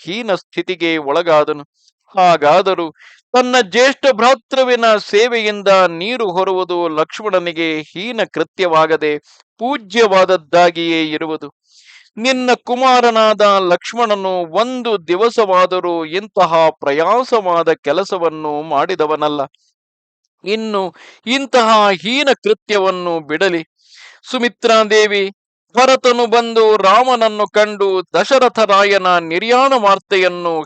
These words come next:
ಹೇಳಲು ಶ್ರೀರಾಮನು ಈ ನದೀ ತೀರಕ್ಕೆ ಬಂದು ಸ್ನಾನವನ್ನು ಮಾಡಿ ತಿಲತರ್ಪಣವನ್ನು ಕೊಟ್ಟು ದರ್ಬೆಯ ಮೇಲಿಟ್ಟ ಇಂಗುದಿ ಪೀಣ್ಯಾಕದ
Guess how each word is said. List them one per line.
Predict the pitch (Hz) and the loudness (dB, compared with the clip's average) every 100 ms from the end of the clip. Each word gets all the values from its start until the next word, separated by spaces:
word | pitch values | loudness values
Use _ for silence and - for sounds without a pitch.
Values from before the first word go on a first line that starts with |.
| - | -4
ಹೇಳಲು | 160 175 165 156 _ _ _ | -2 0 -2 -6 _ _ _
ಶ್ರೀರಾಮನು | - 247 254 233 220 220 214 208 202 | -10 -2 0 2 2 2 0 -2 -4
ಈ | 180 214 202 | -4 -2 0
ನದೀ | 185 185 262 285 | 0 0 -2 -2
ತೀರಕ್ಕೆ | 247 214 208 - | 0 0 0 -2
ಬಂದು | 190 190 190 185 175 170 | -2 -2 -4 -6 -6 -6
ಸ್ನಾನವನ್ನು | - 151 185 240 190 185 180 | -6 0 0 2 -2 -2 -2
ಮಾಡಿ | 175 175 165 - _ _ _ | 0 0 -2 -10 _ _ _
ತಿಲತರ್ಪಣವನ್ನು | 262 277 262 254 247 - 240 226 214 208 202 | 0 0 2 2 0 0 -2 0 -2 -4 -8
ಕೊಟ್ಟು | - 202 190 202 185 - _ _ 175 156 | -2 -4 -2 -6 -6 -8 _ _ -8 0
ದರ್ಬೆಯ | 262 226 247 254 240 | 2 2 0 2 0
ಮೇಲಿಟ್ಟ | 214 233 226 214 - 202 190 170 | 2 2 2 0 2 4 4 2
ಇಂಗುದಿ | 185 240 262 233 208 202 | -4 -8 -4 -4 0 -2
ಪೀಣ್ಯಾಕದ | 185 185 214 240 208 185 165 175 180 170 | -2 -6 -8 -4 0 0 2 2 4 2